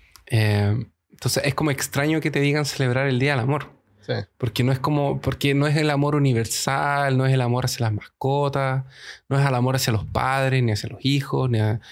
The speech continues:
Speaker 1: no, es el amor específico que es el amor hacia tu pareja.
Speaker 2: Pero, pero ya últimamente le han inventado que es el Día del Amor y la amistad. ¿Por qué así venden más?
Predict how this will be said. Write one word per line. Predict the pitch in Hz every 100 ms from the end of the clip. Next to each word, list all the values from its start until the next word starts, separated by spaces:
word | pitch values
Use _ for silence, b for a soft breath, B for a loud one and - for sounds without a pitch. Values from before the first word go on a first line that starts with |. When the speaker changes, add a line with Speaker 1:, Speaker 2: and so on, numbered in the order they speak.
| B -
Speaker 1:
no, | 123 117 -
es | -
el | 110
amor | 107 117
específico | 117 - 104 143 143 151 139
que | 127
es |
el | 117
amor | 107 107 123 - -
hacia | 104 - 104
tu | 104
pareja. | - - - - -
Speaker 2:
Pero, | 202 202 202
pero | 202 196
ya | 196 196
últimamente | 208 208 202 202 208 202
le | 190
han | 196
inventado | 190 175 180 170 170
que | 165
es | 160
el | 151
Día | 156 160
del | 165
Amor | 156 151 156 156
y |
la | 143
amistad. | 143 - 143 110 110 123
¿Por | - 160
qué |
así | 208 233
venden | 214 202
más? | 214 - - -